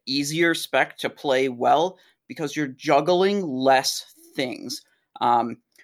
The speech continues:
you, you know, you've got your Hunger for Blood buff, but you're doing that, you know, once per minute. That's not too much. And you're watching this Envenom buff. And beyond that, you're not doing too much each second to each second. You know,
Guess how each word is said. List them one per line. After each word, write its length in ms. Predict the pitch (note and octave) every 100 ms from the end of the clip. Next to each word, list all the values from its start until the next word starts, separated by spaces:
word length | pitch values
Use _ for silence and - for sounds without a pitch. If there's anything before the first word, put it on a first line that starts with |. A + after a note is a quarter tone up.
| _
you, 220 | C#3 D3 C3+
you 180 | D3+
know, 140 | C#3 C3+
you've 180 | D3+ D#3
got 180 | A3
your 120 | G#3 G#3+
Hunger 260 | G3 F#3
for 100 | G3+
Blood 340 | D#3+ D#3+ D3+ D3+
buff, 300 | D3+ D3 -
but 160 | C#3
you're 100 | C3+
doing 200 | D#3+ G3+ F3+
that, 200 | D3+ C#3
you 60 |
know, 100 | C3+
once 540 | B2+ C3 D#3+ D#3+ - - _
per 180 | _ C#3+
minute. 440 | D3 A3+ A#3 A#3+ -
That's 220 | C3 -
not 260 | F3+ E3+ - _ -
too 280 | - F3+ D#3
much. 440 | C3 A#2+ B2 - - _ _
And 360 | C3+ C#3 C#3+ D3+
you're 160 | D#3+
watching 420 | E3 G3 G3+ G3+
this 240 | E3 D#3+ D#3 -
Envenom 480 | D#3+ C#3 C3 A2
buff. 300 | G#2 - - _ _ _ -
And 460 | C3+ C3+ C#3+ C#3+ D3 _ -
beyond 400 | F#3+ A3+ B3 G3+
that, 300 | F3 E3+ F3
you're 80 | F3
not 240 | A#3 C4
doing 340 | C4+ C4+ A#3+ - _ _
too 340 | - - A#3 A#3
much 480 | F3+ D3+ D3 - - _ _ _ _ -
each 260 | F#3+ - -
second 420 | D#3+ D#3 D#3+ D3+
to 100 | C#3
each 240 | C#3+ -
second. 400 | - B2 - -
You 60 | C3
know, 200 | B2+